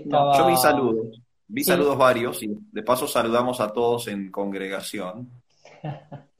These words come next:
Speaker 2: Está, muchas personas se han ido sumando. Sé que Marcelo arrancó, a-, nos acompaña desde temprano. Eh,
Speaker 1: Sí,
Speaker 2: a ver
Speaker 1: señor.
Speaker 2: si puedo ver acá quién más está. Está Pepolitis,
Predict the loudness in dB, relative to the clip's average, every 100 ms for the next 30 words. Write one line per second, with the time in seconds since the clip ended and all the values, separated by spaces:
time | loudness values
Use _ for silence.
0 | _ _ _ -12 -10 -12 -18 -20 -20 _
1 | 0 0 0 -6 -6 -6 -6 -4 -6 -6
2 | -8 -6 -6 -6 -8 -4 -2 -2 -4 -4
3 | -6 -4 -4 -4 -6 -8 -10 -8 -4 0
4 | 2 2 0 -2 -4 0 2 2 -2 -8
5 | -8 -10 -8 -4 -2 -2 -2 -6 -6 -8
6 | -6 -2 0 0 -4 -6 -8 -14 _ _
7 | _ _ _ _ -16 -12 -6 -4 -4 -4
8 | -4 -4 -2 2 2 2 0 -2 -2 -6
9 | -8 -10 -16 -8 -2 -2 -2 -6 -14 _
10 | _ _ _ _ _ _ _ _ -20 -20
11 | _ -6 -4 -4 -6 -8 -12 -16 -20 _
12 | -10 -8 -8 -8 -8 -6 -6 -6 -12 -20